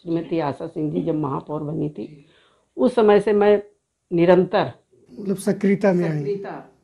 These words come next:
Speaker 1: सक्रियता हुई और उसी समय मेरी भारतीय जनता पार्टी में सदस्यता भी हुई थी। हालांकि मैं सदस्य नहीं थी, उसके बावजूद भी काम करती थी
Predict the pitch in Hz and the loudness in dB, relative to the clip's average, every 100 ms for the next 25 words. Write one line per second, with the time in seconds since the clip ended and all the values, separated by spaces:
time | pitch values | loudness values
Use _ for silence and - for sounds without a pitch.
0 | 156 - 165 165 180 160 165 214 220 175 | -16 -2 -2 2 0 2 0 0 0 0
1 | 175 180 180 180 180 170 156 147 139 175 | 0 -2 2 2 4 2 -2 -4 -6 -6
2 | 160 151 151 151 147 165 160 156 139 131 | -6 -6 -10 -8 -6 -4 -6 -6 -8 -8
3 | - - 165 156 135 135 131 208 - - | -10 -6 -4 -2 -2 -4 -4 -12 -14 -20
4 | _ _ _ - 151 190 202 190 202 185 | _ _ _ -6 0 0 2 2 2 4
5 | 190 208 202 208 220 233 208 208 196 185 | 4 4 4 4 4 0 -2 0 0 2
6 | 180 190 214 185 180 180 160 127 147 127 | 4 4 2 -4 -4 -2 -4 -4 -6 -8
7 | 131 131 _ | -10 -12 _